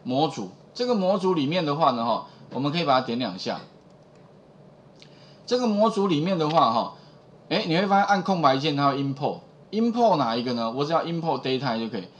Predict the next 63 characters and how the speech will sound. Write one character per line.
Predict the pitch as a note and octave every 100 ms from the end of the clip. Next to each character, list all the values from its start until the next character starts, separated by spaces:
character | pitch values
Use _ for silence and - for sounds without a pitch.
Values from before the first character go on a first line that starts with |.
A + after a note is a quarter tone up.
| - -
在 | A3+ A#3
模 | F#3+ G3+
组 | F#3 F#3
里 | D#3
面 | D#3 D#3+
呢， | C#3 E3 -
哎， | - F3
刚 | F3 G#3
好 | F#3+ B2+
哈， | A2 G#2+ - - - -
我 | C#3+
可 | F3 G#3
以 |
取 | G3+ - A#2+
得 | A#2
一 | B2 B2
个 | B2 G#2 - - - - - -
daytime | F3+ F3 D#3 E3 A2 G2 - -
里 | B2 B2+
面， | E3+ D#3 B2+ - - - - -
啊， | A#2 A#2 A2
的 | A2 C3+ C3+
一 | C#3+
个， | C#3 C3 B2 B2
一 | C#3
个 | C3+
function | - C#3 C#3+ - G#2 F#2+
哈， | F#2+
一 | C#3
个 | C3+
函 | B2+ A2+ B2
数。 | D#3 G2 - - - - -
那 | A3
这 | C4
个 | G#3
函 | D#3+ F#3+
数 | A#3+ G3+
呢， | E3+ E3
我 | D#3 C#3
可 | F#3
以 | F3+
抓 | D3+ E3
到 | D#3+
什 | C3+
么？ | A2 A2
哎， | A2+
你 | D3
会 | F#3
发 | F3+ F3
现 | -
其 | - D3
实 | C#3+
哈， | C3 G#2 - -
在 | - A3
Eclipse | E3+ D#3+ E3+ C#3
的 | B2
另 | - E3+
外 | D#3
一 |
个 | B2
好 | G#2
处 | G2 C3+ A2
哦， | G2+